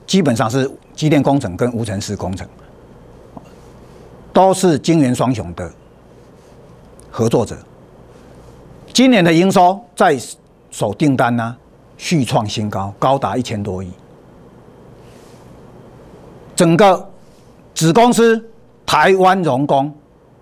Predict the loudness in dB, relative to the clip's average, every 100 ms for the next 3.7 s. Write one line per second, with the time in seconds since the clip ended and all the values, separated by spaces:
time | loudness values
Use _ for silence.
0 | _ _ -12 -2 2 2 0 -2 0 0
1 | 0 -4 -14 -20 _ -20 -8 -2 0 0
2 | -4 -12 -14 -18 _ -20 -20 -20 -20 -20
3 | -20 -20 -10 -2 0 0 -2